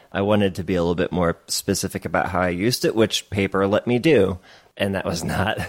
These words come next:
<laughs> I, I guess, in line with how Facebook should be used, um, to be most effective for the average person. I don't know. My outside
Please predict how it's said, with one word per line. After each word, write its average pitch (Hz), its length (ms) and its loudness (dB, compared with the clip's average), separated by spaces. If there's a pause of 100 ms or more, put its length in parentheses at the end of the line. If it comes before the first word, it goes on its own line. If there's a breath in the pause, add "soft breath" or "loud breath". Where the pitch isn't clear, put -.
(180)
<laughs> - 260 -4
I, 110 200 2
I 110 120 2
guess, 101 280 2 (200)
in 113 140 2
line 113 340 4
with 113 320 2 (340)
how 113 240 -2
Facebook 117 480 -6
should 131 300 -2
be 110 140 2 (100)
used, 95 520 2 (120)
um, 92 440 2 (280)
to - 100 -4
be 92 160 6
most 90 320 2
effective 85 460 -4
for 90 300 -2
the 82 140 -2
average 92 240 -2
person. - 460 -4
I 113 140 -2
don't 98 140 -4
know. - 200 -10 (420 soft breath)
My 113 360 2
outside 98 800 0